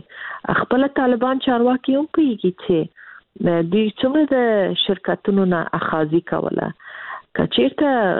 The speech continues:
غلا او فساد لپاره راشو، په تیر څلوېښت کلونو کې هیڅوک ځان، مخصوصاً په تیر دېرش کلونو کې په افغانستان کې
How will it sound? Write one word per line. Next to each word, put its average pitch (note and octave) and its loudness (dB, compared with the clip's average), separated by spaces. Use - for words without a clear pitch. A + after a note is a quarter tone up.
غلا G3 2
او B3+ 2
فساد A#3 -2
لپاره A#3+ 2
راشو، B3 2
په F3+ 0
تیر B3+ 2
څلوېښت B3 0
کلونو A#3 2
کې A#3 -2
هیڅوک D4 2
ځان، A3 0
مخصوصاً G#3+ 0
په C4 2
تیر A3 2
دېرش F#3 0
کلونو E3+ 0
کې E3+ 0
په - -2
افغانستان E3+ -2
کې A#3+ 0